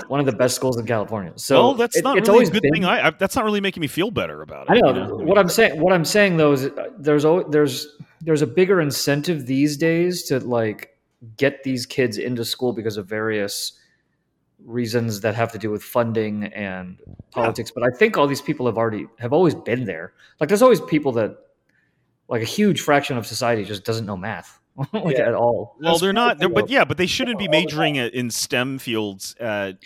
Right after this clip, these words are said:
Speaker 2: you know,
Speaker 3: They
Speaker 1: Well, yeah.
Speaker 2: like,
Speaker 3: yeah,
Speaker 2: bi-,
Speaker 3: they should,
Speaker 2: like,
Speaker 3: yeah,
Speaker 2: brand
Speaker 3: they
Speaker 2: name
Speaker 3: should.
Speaker 1: Well, they're gonna drop,
Speaker 2: universities.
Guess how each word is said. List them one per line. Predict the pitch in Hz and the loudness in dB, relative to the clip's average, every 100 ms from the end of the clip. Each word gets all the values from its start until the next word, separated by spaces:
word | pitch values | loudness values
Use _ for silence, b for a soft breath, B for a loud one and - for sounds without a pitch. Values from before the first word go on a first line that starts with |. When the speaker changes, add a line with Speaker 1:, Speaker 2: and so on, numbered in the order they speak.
| - b _ - | -20 b _ -6
Speaker 2:
you | 123 | -2
know, | 208 | 2
Speaker 3:
They | 180 | 4
Speaker 1:
Well, | 117 | 4
yeah. | 123 95 127 | 0 -2 -2
Speaker 2:
like, | 123 | 0
Speaker 3:
yeah, | 120 | 0
Speaker 2:
bi-, | 127 | 0
Speaker 3:
they | 160 | 0
should, | 127 | 2
Speaker 2:
like, | 120 - 196 | 0 -2 0
Speaker 3:
yeah, | 156 123 | 4 6
Speaker 2:
brand | 147 156 | 6 4
Speaker 3:
they | 170 | 4
Speaker 2:
name | 156 | 4
Speaker 3:
should. | 196 | 6
Speaker 1:
Well, | |
they're | 247 | 4
gonna | 220 175 | 4 4
drop, | 170 | 2
Speaker 2:
universities. | - | 2